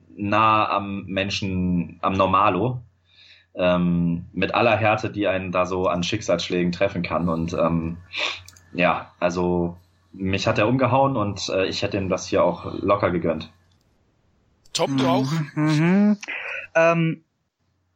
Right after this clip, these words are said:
Speaker 3: zu Manchester komme ich gleich. Ich sehe grad, äh, Twentieth Century Woman, auf den freue ich mich ja, den kann ich ja leider erst am Donnerstag,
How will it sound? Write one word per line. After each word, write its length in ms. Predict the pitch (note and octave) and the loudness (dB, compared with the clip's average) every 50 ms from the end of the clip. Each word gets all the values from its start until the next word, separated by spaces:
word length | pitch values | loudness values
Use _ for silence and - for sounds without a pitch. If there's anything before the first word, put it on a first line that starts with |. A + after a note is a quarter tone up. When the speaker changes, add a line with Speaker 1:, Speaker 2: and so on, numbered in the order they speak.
| _ _ - | _ _ -8
Speaker 3:
zu 100 | - D#3+ | -2 2
Manchester 580 | D#3+ E3+ G3+ G#3+ - - A3+ G#3+ - - F#3+ | 2 2 2 2 2 0 0 0 0 -2 -4
komme 260 | F3+ - - F#3+ F#3+ F#3+ | -2 -2 -2 0 0 0
ich 120 | F3 - | -2 -4
gleich. 180 | - - D3 C#3+ C3+ | -2 0 0 0 0
Ich 40 | - | 0
sehe 120 | - E3+ | 0 2
grad, 220 | E3+ F#3 E3+ E3 - | 4 4 2 2 2
äh, 100 | E3+ E3 | -2 -4
Twentieth 420 | - - - F3+ F#3 F#3 G#3+ F#3+ - | -4 -2 0 0 0 0 -2 -6 -4
Century 500 | - - F3 G3+ G3 A3 F#3 E3+ D#3 C#3 C3+ | 0 0 0 0 0 -2 -2 -2 -2 -2 -2
Woman, 300 | D3 E3 G3+ A#3+ B3+ B3 G#3 | -2 0 2 2 2 2 2
auf 160 | F3 - - | 0 -2 -2
den 200 | F3+ F#3 F3 F3 - | -2 -2 -2 -2 -4
freue 200 | - D3+ D#3 F3 | -2 2 2 2
ich 100 | G3 - | 2 0
mich 140 | - G3+ - | -4 -6 -2
ja, 100 | G3 F#3 | -2 -2
den 140 | F#3 F3+ - | -2 -2 -4
kann 120 | - F3 | -2 -2
ich 100 | F3 E3+ | -2 0
ja 60 | - E3 | 0 2
leider 300 | D#3 D3+ D#3 E3 F3 E3+ | 4 4 4 4 4 2
erst 240 | D3+ D3+ D3 - - | 2 0 0 -2 -2
am 300 | C3+ C#3+ C#3+ D3 C3+ B2 B2 | 0 0 0 0 -4 -4 0
Donnerstag, 640 | C#3 C#3 D#3 F#3 F#3+ F3+ - - - D3+ C#3 C#3+ - | 0 2 4 4 2 0 -2 -8 -2 0 0 0 0